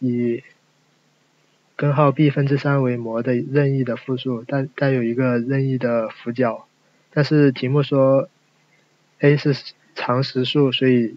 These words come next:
相位就不用带了。好，第一问 A 就等于根号 B 分之三。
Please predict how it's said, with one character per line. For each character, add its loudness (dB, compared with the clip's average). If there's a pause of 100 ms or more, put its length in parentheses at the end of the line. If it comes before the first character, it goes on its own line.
(120)
相 -4
位 2
就 -4 (1120)
不 -4
用 -2
带 -2
了。 -8 (3750)
好， -8
第 2
一 6
问 4
A 4
就 2
等 -2
于 -6 (720)
根 -2
号 2
B 2
分 -2
之 -2
三。 -4